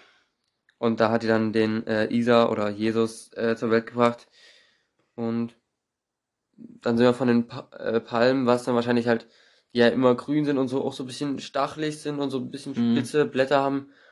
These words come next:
Speaker 1: darüber dann vielleicht, äh, ü-,
Speaker 2: Ja.
Speaker 1: irgendwie zum, äh, ja, Tannenbaum gekommen
Speaker 2: Vor
Speaker 1: oder
Speaker 2: allem
Speaker 1: Nadelholzgewächs,
Speaker 2: Weil, weil ja in
Speaker 1: bla, bla,
Speaker 2: den
Speaker 1: bla.
Speaker 2: östlichen Ländern ja auch keine Palme einfach so verfügbar ist, die du irgendwo hinstellen kannst.
Speaker 1: Äh, nein, in den westlichen.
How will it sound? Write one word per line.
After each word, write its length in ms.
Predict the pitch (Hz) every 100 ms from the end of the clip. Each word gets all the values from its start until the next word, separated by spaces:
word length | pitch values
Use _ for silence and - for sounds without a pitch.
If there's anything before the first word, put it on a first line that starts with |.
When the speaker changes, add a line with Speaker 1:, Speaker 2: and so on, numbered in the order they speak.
| _ _ _ _ _ _ -
Speaker 1:
darüber 480 | 135 123 131 120
dann 140 | 123 117
vielleicht, 380 | 131 120 - -
äh, 280 | 117 117
ü-, 160 | 117 127
Speaker 2:
Ja. 160 | 101 -
Speaker 1:
irgendwie 440 | 127 123 123 120 _
zum, 580 | - 127 120 117 117 120 -
äh, 360 | 120 123 123 123
ja, 240 | 120 - _ _ - -
Tannenbaum 480 | - 127 113 104 104
gekommen 440 | 107 107 107 104 104
Speaker 2:
Vor 260 | 107 104
Speaker 1:
oder 120 | 113
Speaker 2:
allem 100 | 110
Speaker 1:
Nadelholzgewächs, 2500 | 107 107 113 107 104 - - _ - - 131 110 107 104 - - - - - 110 - - - -
Speaker 2:
Weil, 100 | 101
weil 80 | 98
ja 60 | 98
in 120 | 98
Speaker 1:
bla, 120 | -
bla, 100 | -
Speaker 2:
den 80 | 123
Speaker 1:
bla. 160 | 120 - _ -
Speaker 2:
östlichen 400 | 101 - 110 110
Ländern 320 | 107 107 107
ja 120 | 104
auch 140 | 95 -
keine 240 | 117 101
Palme 260 | 98 98 98
einfach 240 | 92 98
so 60 | 95
verfügbar 440 | 98 - 110 107 95
ist, 120 | -
die 60 | 104
du 80 |
irgendwo 260 | 107 101 98
hinstellen 400 | 101 95 - 95
kannst. 460 | 101 95 92 _ _ _ _ _
Speaker 1:
Äh, 180 | 123 123
nein, 260 | 123 120 120
in 80 | 120
den 220 | 113 110
westlichen. 560 | 135 - 123 113 113